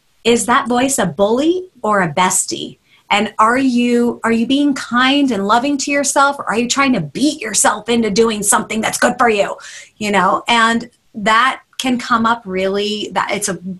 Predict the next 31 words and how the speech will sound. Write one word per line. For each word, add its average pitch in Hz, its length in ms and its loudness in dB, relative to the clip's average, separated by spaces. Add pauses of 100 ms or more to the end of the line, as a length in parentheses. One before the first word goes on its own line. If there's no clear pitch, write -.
great 277 260 -2
way 220 160 -2
to 202 80 -6
practice 214 520 -2
it 165 80 -4
wi-, 175 280 -6
around 175 360 0
sleep. 196 480 -2 (320)
So 202 560 0
you 196 200 -4
can 202 220 -2
wake 190 220 2
up 202 220 0
and 190 120 -2
say, 185 280 -2
"Oh, 285 260 4
you 220 180 -4
didn't 294 260 0
get 302 160 0
enough 285 220 0
sleep, 277 400 -2 (100)
rah, 262 200 0
rah, 233 220 -4
rah." 233 300 0 (400)
Or 277 140 4
you 285 120 0
can 269 140 -2
say, 226 300 0
"Oh, 190 460 2
okay, 240 340 -2
well, 226 400 0